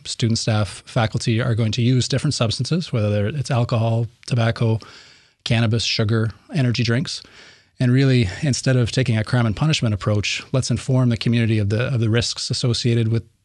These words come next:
using these substances, whether they're health and well-being related risks, social risks that are associated with, with using these behaviors, and then putting other structures in place to encourage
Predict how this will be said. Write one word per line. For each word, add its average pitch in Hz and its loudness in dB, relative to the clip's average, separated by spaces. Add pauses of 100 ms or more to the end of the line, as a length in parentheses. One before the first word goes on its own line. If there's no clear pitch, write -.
using 123 2
these 120 2
substances, 143 -2
whether 107 0
they're 98 0 (460)
health 117 -2
and 107 0
well-being 107 2
related 120 4
risks, - -2 (140)
social 117 0 (260)
risks - -2
that 127 -2
are 117 2
associated 113 0
with, 110 0 (200)
with 127 -2
using 120 4
these 117 2
behaviors, 120 0 (640)
and 131 2
then 117 2
putting 131 2
other 131 2
structures 110 0
in 110 0
place 113 0
to - 0
encourage 113 0